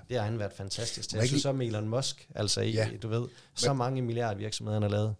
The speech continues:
Speaker 2: Må jeg ikke lige gøre reklame for, for et par af vores afsnit så? Fordi, øh,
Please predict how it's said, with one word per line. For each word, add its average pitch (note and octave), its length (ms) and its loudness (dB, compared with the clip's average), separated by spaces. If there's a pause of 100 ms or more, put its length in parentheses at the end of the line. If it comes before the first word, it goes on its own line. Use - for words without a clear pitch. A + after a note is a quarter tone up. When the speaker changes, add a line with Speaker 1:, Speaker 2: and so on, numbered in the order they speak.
(160)
Speaker 2:
Må A#2+ 60 2
jeg - 20 4
ikke B2+ 100 4
lige C#3+ 80 4
gøre A2+ 140 8
reklame A#2+ 380 2
for, E2+ 680 0
for G2 140 -6
et F#2 60 -2
par C3 100 2
af B2+ 40 2
vores G2 140 -2
afsnit B2 340 -2
så? F#2+ 140 -2 (480)
Fordi, G#2+ 380 -2 (160)
øh, F2 360 -2